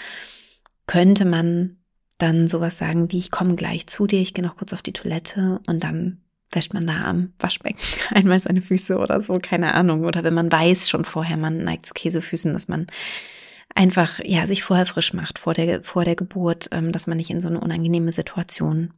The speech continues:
gerät. Jetzt, ähm, kommt hier ein Feedback, was mich sehr, ja,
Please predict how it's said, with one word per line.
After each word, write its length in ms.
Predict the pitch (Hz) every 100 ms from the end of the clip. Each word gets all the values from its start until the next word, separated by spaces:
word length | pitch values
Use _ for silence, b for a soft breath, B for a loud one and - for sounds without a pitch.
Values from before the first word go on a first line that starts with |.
| -
gerät. 500 | 151 - - - - _ _ _ _ _ _ _ _ _ _ _ _ _ _ _ _ _ _ _ _ _ _ _ _ _ _ _ _ _ _ _ _ _ _ _ _ _ _ _ B B B B B B
Jetzt, 360 | - 185 - -
ähm, 240 | 202 185
kommt 220 | 170 180
hier 160 | - 208
ein 120 | 190
Feedback, 460 | 185 202 - 185 -
was 140 | 170
mich 220 | 175 -
sehr, 580 | - 170 170 170 180 190 190 _
ja, 400 | - 190 175 180